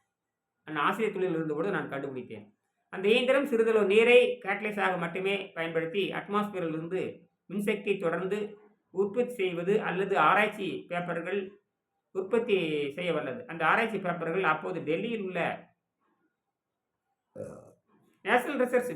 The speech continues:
டெவலப்மெண்ட் ஆஃப் கார்ப்பரேஷனுக்கு என்னால் அனுப்பப்பட்டது. அங்கிருந்து எனக்கு வந்த பதில், "நீங்கள் அதுபோல ஒன்று செய்து தர வேண்டும்" என்று இருந்தது. அந்த ஆராய்ச்சி பேப்பர்களை அப்படியே மூடி வைத்து விட்டேன். அந்த ஆராய்ச்சி கட்டுரைகளை படித்த ஆசிரியர்கள் யாரும் குறையை கண்டுபிடிக்கவில்லை. இதை பற்றி என் சுருக்கமான ஆராய்ச்சி.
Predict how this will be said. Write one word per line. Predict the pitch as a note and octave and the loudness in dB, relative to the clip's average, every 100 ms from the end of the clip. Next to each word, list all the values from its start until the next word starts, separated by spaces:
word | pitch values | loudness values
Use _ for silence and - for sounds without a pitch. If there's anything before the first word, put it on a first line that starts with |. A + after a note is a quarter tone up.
| F3+ | 0
டெவலப்மெண்ட் | A3 - G#3 | 0 0 -2
ஆஃப் | F#3 | -2
கார்ப்பரேஷனுக்கு | F3+ F#3 F3+ F3 E3+ E3+ D3+ - - _ _ _ _ _ _ _ _ _ _ _ | 2 2 2 -4 -4 -4 -6 -6 -20 _ _ _ _ _ _ _ _ _ _ _
என்னால் | F#3 G#3 A#3+ A3 | -4 2 6 8
அனுப்பப்பட்டது. | B3 B3 F#3+ D3 A#2+ - | 6 4 2 0 -6 -6
அங்கிருந்து | D#3 A3 A#3+ C#4 | -2 2 4 4
எனக்கு | B3 A3+ F#3+ | 4 2 0
வந்த | F#3+ F3+ | 0 0
பதில், | F3 A#3+ | 0 0
"நீங்கள் | G#3 G3 F3 | 2 2 2
அதுபோல | F3 G#3+ A3+ | 2 2 2
ஒன்று | F#3+ | 0
செய்து | F3+ G3+ G3+ | 0 0 0
தர | E3+ F3+ | 0 0
வேண்டும்" | F#3 F#3 | 0 0
என்று | E3 E3 | -4 -6
இருந்தது. | E3 D#3+ D#3+ - - _ _ _ _ _ _ | -6 -6 -6 -8 -14 _ _ _ _ _ _
அந்த | F#3+ F3+ | 2 6
ஆராய்ச்சி | A#3+ D4 C4 | 8 6 0
பேப்பர்களை | A3+ A3+ A3 G#3+ F3+ | -2 -2 2 4 4
அப்படியே | G#3 G3+ | 4 0
மூடி | G3 G3 | 2 2
வைத்து | F#3 F3+ | 2 -2
விட்டேன். | D#3+ D#3+ G#3 | -8 -2 -2
அந்த | D#3+ | 4
ஆராய்ச்சி | D3+ G#3+ A#3 A#3 F#3 C3+ - - | 6 6 4 2 -2 -2 -6 -10
கட்டுரைகளை | E3+ G3 F3 F#3+ A3+ G#3 - | -6 -6 -2 2 2 2 -2
படித்த | F3 G3+ G3+ F3+ D3 - _ _ _ _ _ _ _ _ - F3 | 0 0 2 2 2 -2 _ _ _ _ _ _ _ _ 0 2
ஆசிரியர்கள் | G#3+ G#3+ G#3 F#3 | 4 2 0 4
யாரும் | F3+ G#3 G3+ | 4 4 0
குறையை | F#3 G3+ | 0 0
கண்டுபிடிக்கவில்லை. | E3 F3 E3+ D3 B2 G#2 G2+ - _ _ _ _ - | 0 -4 -6 -8 -8 -8 -14 -20 _ _ _ _ -2
இதை | F#3+ | 2
பற்றி | G#3+ C#4 | 2 2
என் | B3 G#3+ | 0 -2
சுருக்கமான | G#3 A3+ A3+ G#3 | -2 0 4 8
ஆராய்ச்சி. | F3+ F3 F3 - | 8 6 0 -12